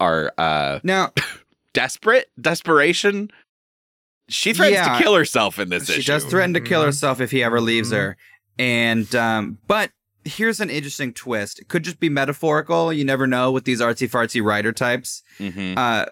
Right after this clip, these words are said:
Speaker 2: but they do call attention to it. Uh, the fun cash, the fun cash Duck had a different haircut. She had a fun punky haircut. And then
Speaker 1: Mm.
Speaker 2: Psycho Duck has his new hair, just like a normal,
Speaker 1: Yeah.
Speaker 2: normal hairdo.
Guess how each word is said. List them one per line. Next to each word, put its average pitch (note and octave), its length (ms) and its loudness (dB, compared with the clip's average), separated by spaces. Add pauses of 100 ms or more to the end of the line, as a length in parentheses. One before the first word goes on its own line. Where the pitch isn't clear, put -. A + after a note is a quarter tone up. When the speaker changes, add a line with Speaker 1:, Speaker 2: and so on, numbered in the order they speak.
Speaker 2:
but B2+ 280 -2
they C#3+ 100 0
do D#3 140 2
call C#3 580 0
attention B2+ 520 -4
to F#2+ 200 -4
it. - 300 -12 (540)
Uh, G#2+ 500 0 (300)
the C#3+ 120 0
fun F#3 400 0
cash, D#3 840 -2 (220)
the B2+ 60 -6
fun D#3 260 -2
cash D3 540 -2
Duck A2+ 440 -2
had B2+ 140 -4
a A#2 40 -4
different A2+ 280 -4
haircut. A#2 380 -4
She - 160 -4
had A2 100 0
a G#2 40 -2
fun A#2 260 -2
punky A#2 340 -4
haircut. G#2 480 -4 (680)
And A#2 160 0
then G#2+ 340 0
Speaker 1:
Mm. D#2+ 320 -10 (400)
Speaker 2:
Psycho D3+ 580 0
Duck A2+ 300 0
has A2+ 200 0
his G2+ 160 -6
new A#2 220 0
hair, F#2+ 420 -6 (120)
just G#2+ 200 -8
like G#2+ 100 -2
a G#2+ 60 -2
normal, G#2 180 0
Speaker 1:
Yeah. D#2 240 0 (140)
Speaker 2:
normal G#2 320 -2
hairdo. G#2 500 -4